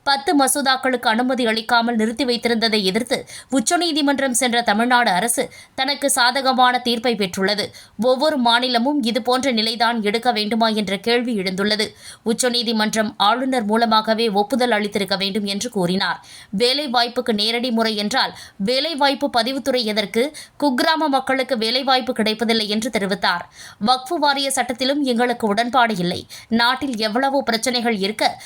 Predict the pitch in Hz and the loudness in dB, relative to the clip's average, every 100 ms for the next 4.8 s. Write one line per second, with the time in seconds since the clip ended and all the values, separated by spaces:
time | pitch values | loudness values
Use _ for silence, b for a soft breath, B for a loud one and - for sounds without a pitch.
0 | b - 269 269 339 339 294 294 262 226 | b 0 0 0 -2 2 2 2 2 2
1 | 247 285 285 254 262 254 247 220 185 262 | 2 0 0 2 2 2 2 0 -2 -2
2 | 277 285 214 220 247 285 240 233 269 277 | -4 -2 0 0 0 -4 -2 0 0 2
3 | 240 247 240 202 254 254 240 233 233 220 | 2 2 -2 -2 -2 -2 -2 -2 -2 -4
4 | 220 226 233 208 185 208 269 | -2 -2 -2 -2 -2 -2 -2